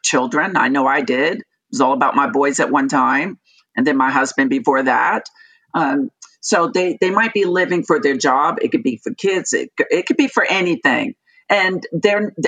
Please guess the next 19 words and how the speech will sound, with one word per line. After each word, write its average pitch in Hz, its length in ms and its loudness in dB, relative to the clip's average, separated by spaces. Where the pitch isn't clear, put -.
and 196 140 0
they're 214 100 2
not 233 220 0
neglecting 175 640 0
those 131 240 -2
things 123 260 0
at 147 120 2
all, 180 440 0
right? 147 380 2
But 185 200 0
they're 208 160 2
not 208 440 0
living 180 420 0
for 170 200 2
themselves, 156 680 0
and 143 120 2
they 147 120 0
haven't 160 460 0
been 123 360 0